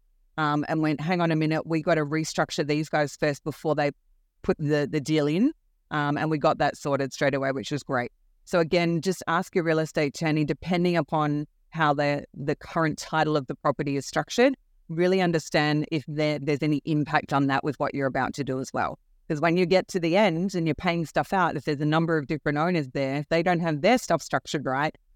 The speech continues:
that's gonna impact them. So just make sure that that's all, all asked as well. Um, also really talk to them about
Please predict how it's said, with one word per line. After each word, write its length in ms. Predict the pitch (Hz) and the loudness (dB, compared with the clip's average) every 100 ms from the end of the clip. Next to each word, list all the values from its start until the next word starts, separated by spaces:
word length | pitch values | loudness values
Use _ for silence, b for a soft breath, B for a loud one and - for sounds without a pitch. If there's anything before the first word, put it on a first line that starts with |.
| _ | _
that's 260 | 160 151 - | 2 2 2
gonna 160 | 151 139 | -2 0
impact 400 | 147 131 143 - | -2 -2 -4 -4
them. 220 | 135 123 _ _ _ _ | -6 -6 _ _ _ _
So 340 | - 151 143 143 151 | -2 0 2 -2 -2
just 240 | 175 165 | -2 0
make 180 | 170 151 | 0 0
sure 180 | 170 147 | 0 2
that 180 | 147 | 2
that's 300 | 143 135 - | 2 2 0
all, 320 | 151 139 135 135 | -2 -2 -2 -2
all 240 | 139 135 | -2 -2
asked 320 | 143 127 - 156 | -2 -2 -4 -12
as 100 | 131 | -4
well. 280 | - 87 - _ _ _ - | -2 -2 -6 _ _ _ 0
Um, 220 | 170 175 | 0 2
also 420 | - 233 254 294 254 | 4 2 4 2 4
really 260 | 269 302 | 4 2
talk 300 | 285 269 226 | 4 2 2
to 140 | - 214 | 2 0
them 120 | 196 | 0
about 480 | 175 170 165 160 | 2 2 0 -2